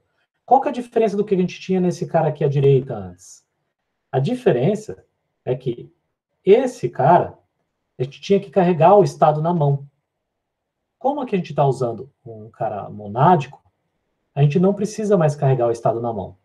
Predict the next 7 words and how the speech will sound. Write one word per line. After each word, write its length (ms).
O 60
estado 280
tá 100
sendo 180
carregado 480
automaticamente. 960
Né? 280